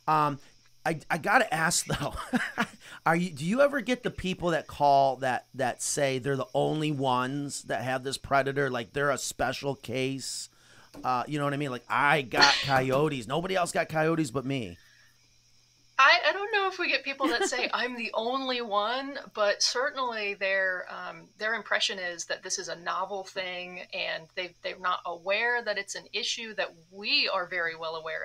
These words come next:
Speaker 2: of. They don't understand how common it is. They think, "Uh, this must be the first time that a coyote has ever gotten, um, like, taken chickens." And of course, to a wildlife biologist,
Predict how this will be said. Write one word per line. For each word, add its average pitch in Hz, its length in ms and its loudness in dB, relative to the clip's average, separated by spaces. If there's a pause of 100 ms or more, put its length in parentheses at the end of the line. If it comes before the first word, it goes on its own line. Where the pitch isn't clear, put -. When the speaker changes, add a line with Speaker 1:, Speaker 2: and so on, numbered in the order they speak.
(120)
Speaker 2:
of. - 120 -12 (280)
They 294 80 2
don't 339 140 2
understand 311 380 0
how 208 80 -4
common 254 380 -4
it - 100 -12 (140)
is. - 260 -4
They 196 120 -8
think, 185 420 -8 (640)
"Uh, 254 40 0 (100)
this 233 180 2
must 214 240 -2
be 208 240 -2
the 196 120 -8
first 208 300 -2
time 190 320 -4
that 175 340 -8
a - 40 -12
coyote 180 440 -8
has 190 140 -16
ever 170 200 -10
gotten, 175 340 -6 (320)
um, 175 320 -12 (380)
like, - 180 -6
taken 196 280 -12
chickens." - 480 -12
And 180 200 -10
of - 140 -20
course, 208 300 0
to - 180 -4
a 185 40 -10
wildlife 190 400 -8
biologist, 190 840 -4